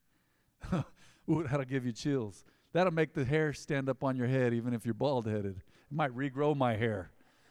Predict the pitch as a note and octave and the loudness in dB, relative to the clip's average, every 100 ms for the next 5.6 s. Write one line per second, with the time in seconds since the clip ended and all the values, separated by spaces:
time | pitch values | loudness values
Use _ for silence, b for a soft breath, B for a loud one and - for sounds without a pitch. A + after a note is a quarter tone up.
0 | b C#3 - F3+ F3 D#3+ - D#3+ - D#3 | b -4 0 0 2 0 2 2 2 0
1 | D#3 C#3+ C#3 B2+ B2 C3+ A2+ b b F3 | 0 0 0 -2 0 0 -2 b b 2
2 | A#3+ C#4 G#3+ B3+ C4 D4 B B B D3 | 2 4 6 6 4 0 B B B 4
3 | A3 C4+ A3+ C#4 A#3+ C4+ A3+ - D4+ D#4 | 6 6 4 4 6 4 4 4 6 6
4 | - B B B B - A#3 D4 D#4+ C#4+ | 4 B B B B 4 8 10 10 8
5 | B3 A3+ F#3+ A3+ G3+ F3 | 6 4 2 2 2 2